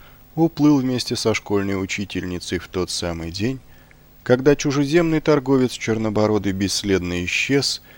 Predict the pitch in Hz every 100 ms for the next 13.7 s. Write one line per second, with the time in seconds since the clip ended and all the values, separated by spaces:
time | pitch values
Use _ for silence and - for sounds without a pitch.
0 | - - - - 127 - 135 131 123 -
1 | - 104 - 101 101 90 90 - 87 107
2 | - 85 80 78 - - _ _ _ _
3 | _ _ _ _ _ _ _ _ - -
4 | _ - _ _ 98 90 85 - 92 92
5 | - 92 - 95 87 87 - 92 92 98
6 | 123 135 - - - _ _ - 165 156
7 | 143 147 143 147 143 139 135 120 123 113
8 | 117 110 107 104 101 101 104 104 117 101
9 | 95 90 98 95 107 98 90 85 98 95
10 | 58 - - - _ _ _ - _ _
11 | _ _ _ - 98 98 104 - 107 104
12 | 110 101 110 101 117 127 139 - 82 80
13 | 78 78 76 87 - 82 -